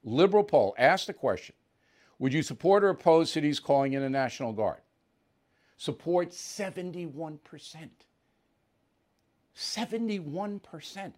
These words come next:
It's a liberal poll. Oppose eighteen.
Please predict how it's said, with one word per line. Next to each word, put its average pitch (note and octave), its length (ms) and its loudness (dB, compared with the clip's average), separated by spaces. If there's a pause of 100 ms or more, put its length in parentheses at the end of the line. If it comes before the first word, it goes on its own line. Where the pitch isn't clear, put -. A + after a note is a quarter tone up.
(160)
It's - 120 -4
a G3 40 4
liberal G#3 460 2
poll. A3 460 -2 (1000)
Oppose E3+ 480 4
eighteen. D3+ 540 -6